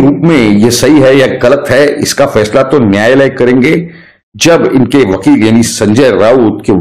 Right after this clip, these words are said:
वकील न्यायालयों के सामने, यानी संबंधित न्यायालय के सामने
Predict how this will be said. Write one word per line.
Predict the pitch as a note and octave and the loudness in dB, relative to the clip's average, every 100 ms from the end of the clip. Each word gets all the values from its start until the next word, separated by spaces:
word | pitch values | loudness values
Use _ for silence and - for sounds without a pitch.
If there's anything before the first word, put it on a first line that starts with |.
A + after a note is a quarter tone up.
| F#2 | -2
वकील | F#2+ C#3 G2+ F#2+ G#2+ A2 - - _ A2 | 0 0 2 2 0 -4 -18 -20 _ -2
न्यायालयों | A#2 C3 C#3 C#3 G#2+ G#2 | 2 2 2 2 -2 -4
के | B2+ G2 - - | -4 -6 -8 -8
सामने, | A2 C3 D3+ | -2 0 0
यानी | A2 E2+ F2+ G#2 G2+ | 0 -2 -2 0 0
संबंधित | - G#2+ A#2+ B2 C3 A#2 | 0 0 0 0 -2 -2
न्यायालय | A2+ A#2+ A#2 | 0 0 0
के | G#2+ | -2
सामने | - A#2+ A#2+ F2+ | -2 -2 0 -2